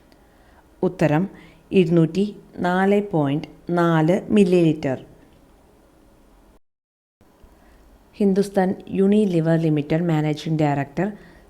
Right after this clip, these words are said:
സി ഇ ഒ യുമായി നിയമിതയായ മലയാളി.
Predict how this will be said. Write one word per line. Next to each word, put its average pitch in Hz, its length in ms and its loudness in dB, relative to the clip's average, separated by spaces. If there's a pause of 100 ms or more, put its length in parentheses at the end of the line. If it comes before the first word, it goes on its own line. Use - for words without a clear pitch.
(140)
സി 196 280 2
ഇ 190 260 0
ഒ 165 160 0
യുമായി 170 340 -2
നിയമിതയായ 147 880 -2
മലയാളി. 160 640 0